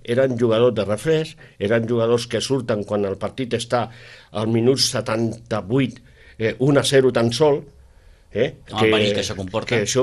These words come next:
Speaker 1: porta
Speaker 2: <laughs>
Speaker 1: molt, perquè, eh, ho estàvem parlant, arribaran una vegada i le faran en una tonteria, en una pelota solta, lo que faci,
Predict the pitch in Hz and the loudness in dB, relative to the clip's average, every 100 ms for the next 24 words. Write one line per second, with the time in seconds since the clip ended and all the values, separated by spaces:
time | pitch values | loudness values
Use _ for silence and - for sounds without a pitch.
0 | 120 - 143 135 135 175 147 120 123 117 | -2 0 0 2 4 4 4 0 -2 0
1 | 120 113 120 147 170 131 123 165 131 120 | 0 0 0 2 2 0 0 0 2 0
2 | 117 123 139 165 170 165 160 165 170 160 | 0 -2 2 2 4 4 2 0 0 0
3 | 139 127 117 123 156 156 117 127 123 151 | 0 -2 -2 -4 -4 -6 -6 -4 -2 0
4 | 170 165 156 123 147 151 156 143 143 147 | 0 0 -4 -4 -6 -2 -2 -2 -2 -2
5 | 147 143 139 123 143 147 135 117 113 117 | -2 -4 -6 -6 -6 -6 -6 -6 -6 -6
6 | 123 123 139 | -8 -8 -10